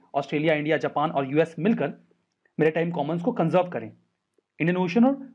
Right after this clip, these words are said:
वेस्टर्न पैसिफिक रीजन में, जो मिलाकर पूरा इंडो पैसिफिक बनता है। नवंबर दो हज़ार सत्रह में यूएसए, ऑस्ट्रेलिया, जापान ने क्वाड कोलिशन को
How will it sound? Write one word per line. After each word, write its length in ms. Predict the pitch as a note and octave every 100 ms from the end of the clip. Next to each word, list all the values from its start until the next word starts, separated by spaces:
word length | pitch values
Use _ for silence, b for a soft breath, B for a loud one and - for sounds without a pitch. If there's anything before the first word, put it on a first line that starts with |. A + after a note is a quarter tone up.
| -
वेस्टर्न 280 | F3 A3
पैसिफिक 400 | G#3 E3 F3+ F3+
रीजन 240 | C3+ B2+ A#2+
में, 200 | A2+ A#2
जो 120 | D#3
मिलाकर 300 | D3 D3+ E3+
पूरा 200 | E3+ D#3+
इंडो 200 | C#3+ D3
पैसिफिक 380 | D3 - E3+ E3+
बनता 240 | A#2 A2
है। 140 | A2 - _ _ _ _ _ _ -
नवंबर 240 | C#3 D#3
दो 80 | D3+
हज़ार 160 | C#3
सत्रह 260 | D#3 - F3
में 160 | D3 D3+ B _
यूएसए, 220 | D#3+ D3+
ऑस्ट्रेलिया, 380 | E3 E3 D3 D#3
जापान 440 | C#3+ C3 C#3+ D3 D#3
ने 120 | D3+ F3 - _ _ _ _ _ _ _ _ _ _
क्वाड 340 | - F3+ A3 A3+
कोलिशन 440 | F3+ D3+ E3 - F3
को 140 | D3+